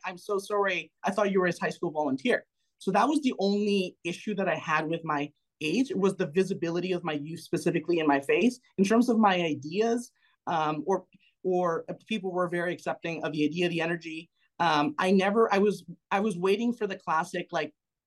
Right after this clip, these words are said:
"Okay, you wanna run for council, you don't have the life experience, you don't pay property taxes at the time. Uh, how can you make decisions for, for me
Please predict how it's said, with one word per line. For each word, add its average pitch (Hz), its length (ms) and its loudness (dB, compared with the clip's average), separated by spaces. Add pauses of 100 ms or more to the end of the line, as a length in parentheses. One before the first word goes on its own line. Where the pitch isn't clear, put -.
(260)
"Okay, 208 260 4
you 202 160 2
wanna 202 160 2
run 196 140 2
for 190 100 -8
council, 185 640 -2 (320)
you 202 100 2
don't 202 100 6
have 190 140 2
the 175 80 0
life 190 220 2
experience, 175 680 -2
you 180 120 -4
don't 180 100 -2
pay 180 140 -2
property 175 400 0
taxes 165 400 -4
at 170 100 2
the 147 60 -8
time. 165 400 -2 (260)
Uh, 151 220 2 (280)
how 208 160 2
can 202 160 -8
you 214 80 -4
make 208 200 -6
decisions 202 400 -4
for, 185 260 -6
for 190 80 -6
me 214 420 2